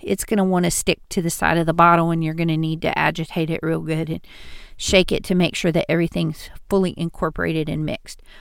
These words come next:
Then once you have that done, you can open it back up, and you're gonna add another quarter cup of the witch hazel. If you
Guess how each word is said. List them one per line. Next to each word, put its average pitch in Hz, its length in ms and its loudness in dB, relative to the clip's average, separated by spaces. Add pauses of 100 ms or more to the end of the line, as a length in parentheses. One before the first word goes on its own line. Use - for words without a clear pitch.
(500)
Then 214 240 6
once 214 240 2
you 240 80 2
have 208 300 4
that - 260 4
done, 165 260 2
you 175 100 0
can 175 200 -2
open 202 280 2
it 190 120 -2
back 170 240 2
up, 170 240 0
and 180 120 0
you're 175 120 -2
gonna 170 260 0
add 170 220 0
another 175 640 2 (200)
quarter 175 360 0
cup - 420 0 (340)
of 165 440 4 (140)
the 165 100 2
witch 165 280 -4
hazel. - 380 -4 (400)
If 190 200 -2
you 180 100 0